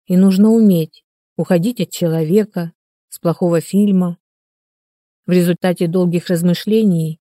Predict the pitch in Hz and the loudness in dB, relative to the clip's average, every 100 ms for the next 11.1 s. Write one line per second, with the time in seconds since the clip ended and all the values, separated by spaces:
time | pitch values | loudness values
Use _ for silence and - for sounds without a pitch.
0 | _ _ - 196 233 233 220 214 202 - | _ _ -4 -2 0 0 2 2 0 0
1 | 208 208 202 196 196 - _ - 190 185 | 2 4 4 2 0 -6 _ -2 0 2
2 | 190 180 185 - 190 196 196 196 233 208 | 0 0 -4 -2 2 2 2 0 -2 0
3 | 160 156 165 _ _ _ _ _ _ _ | -2 -4 -8 _ _ _ _ _ _ _
4 | _ 202 180 196 214 208 208 180 160 160 | _ 0 0 0 0 2 4 2 0 -4
5 | _ 196 233 208 185 160 - 175 165 185 | _ 2 2 4 2 0 -2 0 0 0
6 | 190 180 165 156 - _ _ _ _ - | 0 0 0 -2 -8 _ _ _ _ -2
7 | 175 180 175 202 202 190 196 190 202 196 | 0 0 0 0 2 2 0 0 0 0
8 | 214 - 220 202 170 160 156 165 _ _ | -2 -4 0 2 0 -4 -6 -8 _ _
9 | _ _ _ - 190 202 202 202 196 220 | _ _ _ -2 2 2 2 -2 -2 -2
10 | 240 - 160 - 170 170 165 160 156 156 | -2 -2 -8 -4 -2 -2 -4 -4 -6 -8